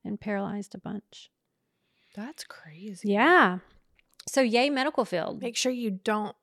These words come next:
Speaker 2: well, I mean, I'm sure he's not practicing anymore. <laughs>
Speaker 1: Right. He's not. But it took him, it took a lot of work to take him down. Like, it was very frustrating for me to watch it because I'm like,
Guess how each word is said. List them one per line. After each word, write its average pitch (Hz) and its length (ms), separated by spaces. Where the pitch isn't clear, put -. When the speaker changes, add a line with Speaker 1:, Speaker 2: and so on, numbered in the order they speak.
Speaker 2:
well, 208 160
I 196 100
mean, 202 200
I'm 202 120
sure 208 160
he's 208 160
not 208 220
practicing 214 580
anymore. 240 400
<laughs> - 40
Speaker 1:
Right. 240 560
He's 254 320
not. 220 440
But 220 180
it 262 160
took - 260
him, 359 220
it - 340
took 269 560
a 233 140
lot 208 560
of 214 160
work 214 260
to 196 120
take - 280
him 180 160
down. 170 380
Like, - 180
it 226 120
was 220 160
very 220 260
frustrating 190 760
for 214 120
me 220 100
to 196 80
watch 175 340
it - 200
because 202 220
I'm 190 80
like, 180 320